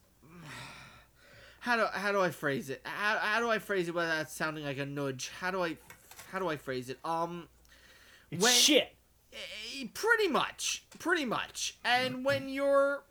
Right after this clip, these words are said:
Speaker 1: <laughs> and then when you do Psycho Green as a s-, as a Hasbro Pulse exclusive, which I got him, I got him, and I was unemployed at that time, so I was saving my money. I spent my money on him,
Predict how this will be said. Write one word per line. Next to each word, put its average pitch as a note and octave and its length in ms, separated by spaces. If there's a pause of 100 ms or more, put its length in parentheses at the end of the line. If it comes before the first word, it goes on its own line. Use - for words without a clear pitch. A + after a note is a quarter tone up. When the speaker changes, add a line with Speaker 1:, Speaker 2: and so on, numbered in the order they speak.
Speaker 1:
<laughs> - 140
and A3 1080
then F#4 160
when F4 120
you E4 140
do D4+ 140
Psycho C4 460
Green A3 760 (260)
as G#3+ 220
a A3 60
s-, - 280
as A3+ 200
a A3+ 100
Hasbro B3 560
Pulse B3 300
exclusive, F3+ 1040 (640)
which G#3+ 340
I C#4 140
got C#4 280
him, D3 360 (200)
I C#4+ 160
got C4+ 280
him, F3 220
and F#3 120
I D4 160
was C#4 160
unemployed B3+ 520
at F3+ 100
that E3 160
time, C#3+ 360 (160)
so G3 380 (600)
I F#4+ 120
was F#4+ 160
saving C#4 300
my A#3 160
money. B3+ 460 (360)
I F4 160
spent E4 420
my A#3 160
money B3+ 300
on E3+ 200
him, D3+ 340